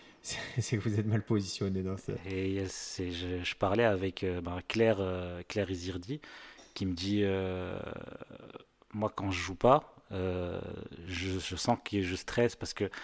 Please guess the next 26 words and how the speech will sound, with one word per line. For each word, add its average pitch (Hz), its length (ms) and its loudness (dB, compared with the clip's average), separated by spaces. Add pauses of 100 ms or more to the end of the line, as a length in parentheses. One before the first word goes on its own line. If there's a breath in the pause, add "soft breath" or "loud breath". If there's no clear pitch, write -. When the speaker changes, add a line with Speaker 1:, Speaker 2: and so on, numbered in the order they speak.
(440 loud breath)
Speaker 2:
il 95 520 0
joue 90 140 -2
quasiment 92 380 2
tous - 140 -6
les 101 140 4
jours 117 180 4
à 98 80 0
Paris. 92 600 0
C'est - 140 -14
pas 98 120 -4
forcément - 320 -2
dans 92 100 0
les 87 100 0
plus 113 120 2
Speaker 1:
Ouais. 139 80 2
Speaker 2:
gros 95 120 6
plateaux, 98 340 4
mais 117 140 6
il 98 40 6
y 95 40 6
a 87 60 2
toujours 123 320 0
des 123 80 6
plateaux 113 400 4
où 117 60 6
tu 107 60 2